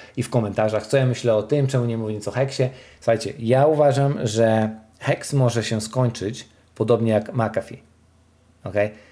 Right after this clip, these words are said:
Y, Richard jest tam główną osobą. Ja wiem, że on mówi, że są klucze adminowe gdzieś tam. Słuchajcie, gadka, gadka.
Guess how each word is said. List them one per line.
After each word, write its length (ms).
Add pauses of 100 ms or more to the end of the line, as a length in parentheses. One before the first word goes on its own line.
(260)
Y, 240 (260)
Richard 440
jest 140
tam 180
główną 340
osobą. 300
Ja 100
wiem, 240
że 80
on 80
mówi, 200
że 40
są 120
klucze 580
adminowe 500
gdzieś 200
tam. 140 (220)
Słuchajcie, 280
gadka, 340
gadka. 320